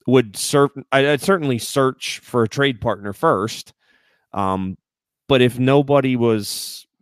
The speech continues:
biting on anything, I don't know that, uh, you know, I don't, I just, I'm tired of wasting the space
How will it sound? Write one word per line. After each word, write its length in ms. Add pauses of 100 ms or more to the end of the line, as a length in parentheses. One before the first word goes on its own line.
(160)
biting 580
on 220
anything, 540
I 160
don't 200
know 300
that, 260 (720)
uh, 80
you 200
know, 220
I 100
don't, 180
I 260
just, 300
I'm 200
tired 380
of 280 (800)
wasting 460
the 60
space 500